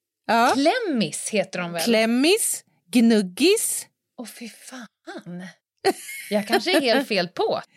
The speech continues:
Speaker 2: Det kanske är liksom
Speaker 1: <laughs>
Speaker 2: s-, nej, men förstår du? Vuxna
Speaker 1: Ja, jag
Speaker 2: människor som
Speaker 1: fattar, jag
Speaker 2: pratar
Speaker 1: fattar.
Speaker 2: med, och så ska de lå-, alltså, det låter lite lågbegåvat.
Speaker 1: Ja, men det är, ja, men precis. Och jag, det där har jag tänkt på, eh,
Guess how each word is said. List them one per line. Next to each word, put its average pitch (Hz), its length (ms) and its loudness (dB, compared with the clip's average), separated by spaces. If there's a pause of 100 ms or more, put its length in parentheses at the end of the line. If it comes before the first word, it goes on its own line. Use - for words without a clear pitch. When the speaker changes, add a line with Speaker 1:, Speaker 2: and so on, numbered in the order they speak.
Speaker 2:
Det 226 80 0
kanske 220 400 0
är 277 40 2
liksom 262 340 0
Speaker 1:
<laughs> - 0 -
Speaker 2:
s-, - 360 -4 (800)
nej, 285 60 2
men 339 120 2
förstår 403 500 -2
du? 285 80 2 (260)
Vuxna 330 180 0
Speaker 1:
Ja, 285 260 4
jag 403 100 4
Speaker 2:
människor 392 260 2
som 226 120 -2
Speaker 1:
fattar, 370 140 4
jag - 20 4
Speaker 2:
pratar 262 260 2
Speaker 1:
fattar. 240 100 0
Speaker 2:
med, 240 200 0 (180)
och 262 140 0
så 311 120 -2
ska - 160 -2
de 330 60 0
lå-, 320 200 -2 (100)
alltså, 254 200 -4
det 302 220 -2
låter 294 340 -4
lite 285 200 -2
lågbegåvat. 226 1120 -2
Speaker 1:
Ja, 285 400 4 (480)
men 302 140 0
det 370 60 6
är, 370 320 4
ja, 320 80 4
men 359 180 2
precis. 339 460 0 (260)
Och 311 100 2
jag, 294 240 4
det 349 80 2
där 370 120 6
har 415 120 6
jag 440 120 0
tänkt 311 300 -2
på, 277 260 2
eh, - 320 2